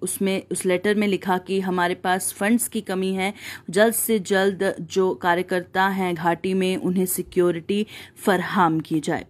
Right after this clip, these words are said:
पर एक बेहद ही दुखद खबर, दुखद समाचार आज सुबह सामने आया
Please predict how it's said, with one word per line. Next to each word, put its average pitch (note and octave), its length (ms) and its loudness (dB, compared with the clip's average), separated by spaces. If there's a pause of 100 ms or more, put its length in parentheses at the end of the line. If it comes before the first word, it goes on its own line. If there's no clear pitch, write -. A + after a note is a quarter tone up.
पर E3+ 120 0 (100)
एक F#3 240 2
बेहद G3+ 360 4
ही A#3+ 240 2
दुखद G3 340 -2
खबर, G#3 400 0 (320)
दुखद G3 260 2
समाचार F3+ 840 2
आज F3+ 160 -2
सुबह F#3+ 540 0 (120)
सामने F#3 540 0
आया F#3 360 2